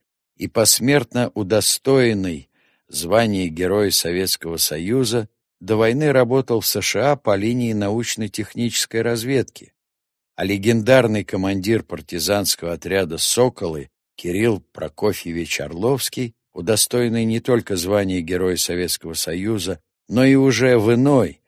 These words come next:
совершенно мирной жизни звания Героя Социалистического Труда, в тысяча девятьсот тридцать шестом, тысяча девятьсот тридцать седьмом годах выполнял ответственные задания внешней разведки в Испании.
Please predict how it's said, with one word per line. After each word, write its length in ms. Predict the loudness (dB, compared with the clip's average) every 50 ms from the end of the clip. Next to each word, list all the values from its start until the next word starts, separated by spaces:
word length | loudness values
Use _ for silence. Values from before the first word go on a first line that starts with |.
| _ _
совершенно 720 | -6 -4 -4 -4 -4 -2 0 0 2 2 0 0 0 -2
мирной 460 | 0 0 0 0 0 -2 -2 -4 -4
жизни 540 | -4 -4 -2 0 0 0 0 -2 -4 -4 -4
звания 580 | -4 -4 -4 0 2 2 2 2 2 0 -2 -4
Героя 400 | -4 -4 -4 -2 0 0 0 0
Социалистического 1120 | -2 -2 -4 -4 -4 -4 -4 -4 -6 -6 -6 -6 -6 -4 -2 -2 -2 -2 -4 -12 -12 -12
Труда, 540 | -14 -14 -14 -12 -6 -2 0 0 0 0 -4 _ _ _ _ _ _
в 100 | _ -18
тысяча 460 | -8 -2 0 0 2 2 0 -2 -4 -4
девятьсот 480 | -4 -4 -4 -2 -2 -2 -2 -2 -4
тридцать 420 | -6 -6 -6 -4 -4 -6 -6 -4 -4
шестом, 540 | -6 -6 -4 -6 -6 -2 -2 -2 -2 -2
тысяча 480 | -4 -6 -4 -4 -2 -2 -2 -4 -6 -6
девятьсот 500 | -6 -6 -6 -6 -4 -2 -2 -4 -4 -6
тридцать 460 | -6 -8 -6 -4 -4 -4 -4 -4 -4
седьмом 540 | -6 -6 -6 -8 -8 -6 -6 -4 -4 -6 -6
годах 520 | -8 -8 -8 -4 -2 0 0 0 -2 -6 _ _ _ _ _ _ _ _ -6
выполнял 680 | -4 -4 -2 0 0 0 2 2 2 2 4 2 2
ответственные 960 | 2 0 -4 -6 -6 -4 -4 -4 -2 -2 -2 -6 -6 -6 -6 -4 -4 -4 -4
задания 640 | -4 -6 -6 -6 -4 -4 -2 -2 -2 -2 -4 -4 -6
внешней 500 | -6 -4 -4 -4 -4 -4 -6 -6 -8 -8
разведки 680 | -6 -8 -8 -8 -10 -8 -6 -4 -6 -6 _ -12 -16 -14
в 120 | -10 -6
Испании. 640 | -6 -6 -6 _ -8 -8 -8 -8 -12 -16 -20 -20 _